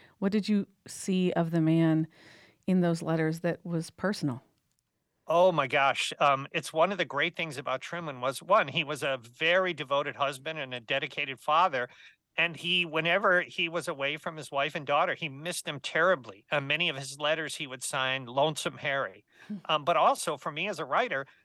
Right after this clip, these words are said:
Speaker 2: you can follow him through the war. I can, you can tell not only where he was on any given day, but what was going on in his mind because he sat down that night and wrote his wife a letter about it.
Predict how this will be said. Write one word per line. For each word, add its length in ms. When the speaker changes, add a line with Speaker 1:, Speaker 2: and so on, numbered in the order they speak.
Speaker 2:
you 140
can 180
follow 400
him 240
through 180
the 100
war. 340
I 80
can, 220
you 160
can 180
tell 560
not 160
only 180
where 280
he 100
was 320
on 140
any 160
given 260
day, 220
but 180
what 160
was 140
going 300
on 160
in 60
his 200
mind 280
because 280
he 80
sat 320
down 160
that 160
night 240
and 100
wrote 180
his 120
wife 240
a 40
letter 300
about 300
it. 60